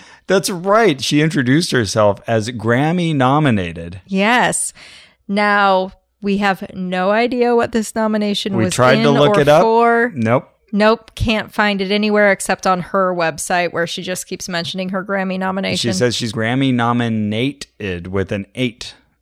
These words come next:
Speaker 2: Ah.
Speaker 1: instead of an A T.
Speaker 2: Very good. So yeah, if you wanna find what she was nominated for, I'd like that.
Speaker 1: Internet, do your thing.
Speaker 2: So yeah, she talks about being like a sound healer.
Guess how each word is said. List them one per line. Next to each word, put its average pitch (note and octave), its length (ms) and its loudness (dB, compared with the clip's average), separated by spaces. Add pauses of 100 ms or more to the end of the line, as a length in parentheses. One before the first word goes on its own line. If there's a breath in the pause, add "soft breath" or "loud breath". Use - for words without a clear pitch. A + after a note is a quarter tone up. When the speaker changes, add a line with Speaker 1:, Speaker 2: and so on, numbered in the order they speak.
(180)
Speaker 2:
Ah. G3+ 680 0 (100)
Speaker 1:
instead - 320 -6
of F2+ 60 -8
an F#2 120 -6
A E2 60 -12
T. F2+ 80 -6
Speaker 2:
Very F#3 280 2
good. F3+ 420 -4 (960 soft breath)
So - 220 2
yeah, B3 340 6
if F#3+ 180 2
you A#3+ 100 4
wanna C4 220 4
find G#3+ 560 2
what F3+ 360 0
she - 160 -2
was F#3 120 -4
nominated F3 560 -4
for, C3+ 500 -4 (260)
I'd A#3 280 -6
like B3 260 -4
that. - 240 -10 (100)
Speaker 1:
Internet, G#2+ 400 -2
do G#2 80 -4
your G2 160 -4
thing. G2 260 -10 (100)
Speaker 2:
So - 200 -2
yeah, G3+ 260 2
she A3 220 -6
talks C4+ 300 0
about A3 200 0
being F3+ 200 -4
like D#3+ 220 -6
a F3+ 60 -12
sound F3 460 -6
healer. F3 680 -8